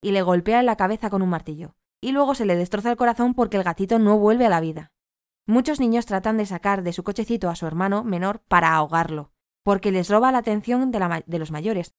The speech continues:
o porque les molestan sus juegos. Llegan a edad muy temprana a un grado en el que saben que eso está mal, es decir, que si lo hacen, los castigarán. Más tarde sienten que está mal,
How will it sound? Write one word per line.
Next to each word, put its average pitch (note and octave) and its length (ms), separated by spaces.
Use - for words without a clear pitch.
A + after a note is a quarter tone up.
o G#3 120
porque A3+ 240
les A#3 160
molestan A3+ 420
sus E3+ 160
juegos. D3 400
Llegan G3+ 320
a D#3+ 60
edad F3 160
muy G#3 160
temprana A3 640
a G#3+ 100
un C#4 140
grado C#4+ 220
en C#4+ 80
el C4+ 80
que A3+ 100
saben B3+ 260
que A3 120
eso A3 120
está G#3 360
mal, E3 520
es E3 140
decir, E3+ 360
que E3+ 80
si E3 120
lo D3+ 140
hacen, F3 400
los - 180
castigarán. C#3+ 640
Más A3 300
tarde A3+ 320
sienten B3 540
que D#3 80
está D#3+ 180
mal, C#3+ 240